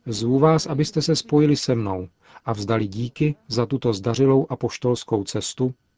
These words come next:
a prosili Boha, aby na přímluvu Panny Marie přinesla hojné plody pro církev v Americe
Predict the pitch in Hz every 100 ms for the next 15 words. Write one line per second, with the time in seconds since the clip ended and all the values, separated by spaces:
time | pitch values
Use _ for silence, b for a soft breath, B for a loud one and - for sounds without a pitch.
0 | _ b b b 120 135 131 170 165 123
1 | 131 143 160 131 131 127 - - 151 156
2 | 151 147 143 135 123 131 139 143 - b
3 | b b - 143 156 - 156 135 123 143
4 | 147 147 - 127 113 - 120 - 123 113
5 | 101 - 202 123 131 135 - 131